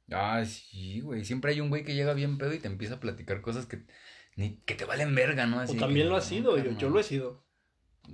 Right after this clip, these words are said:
Speaker 1: Mm, yo no, yo la neta no, güey.
Speaker 2: Yo lo he sido, más cuando estoy yo dolido por algún, por alguna cosa, güey, este, no voy a decir nombres, <laughs> pero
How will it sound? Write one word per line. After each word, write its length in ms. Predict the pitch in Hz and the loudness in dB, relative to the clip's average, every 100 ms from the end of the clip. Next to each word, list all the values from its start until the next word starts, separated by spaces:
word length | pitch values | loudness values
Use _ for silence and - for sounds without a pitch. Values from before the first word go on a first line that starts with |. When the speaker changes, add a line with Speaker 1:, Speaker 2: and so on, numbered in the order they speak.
| - | -8
Speaker 1:
Mm, 300 | 110 104 101 | -6 -4 -4
yo 120 | 104 | -4
no, 220 | 95 90 - | -4 -6 -10
yo 140 | 104 104 | -8 -4
la 120 | 101 | -2
neta 200 | 98 95 | -4 -4
no, 180 | 90 92 | -4 -4
güey. 200 | 92 87 - - | -6 -10 -14 -2
Speaker 2:
Yo 120 | 151 | 2
lo 100 | 175 | 2
he 20 | |
sido, 380 | 160 165 175 151 | 2 2 2 2
más 160 | 139 143 | 0 0
cuando 180 | 202 143 | -2 0
estoy 300 | 165 180 151 | 0 0 2
yo 200 | 147 139 | 2 2
dolido 500 | 139 139 147 160 143 | 0 0 4 2 2
por 100 | 127 | -2
algún, 540 | 131 143 147 139 135 - | -2 -2 0 -2 -2 -2
por 120 | 127 | -2
alguna 300 | 127 147 143 | -2 -4 -2
cosa, 240 | 160 185 | -2 0
güey, 340 | 185 214 208 131 | 2 2 0 -2
este, 360 | - 120 117 | -8 -10 -8
no 80 | 127 | -4
voy 80 | 135 | -4
a 40 | |
decir 140 | 135 143 | -2 0
nombres, 320 | 165 226 277 | 2 2 2
<laughs> 40 | |
pero 120 | - | 2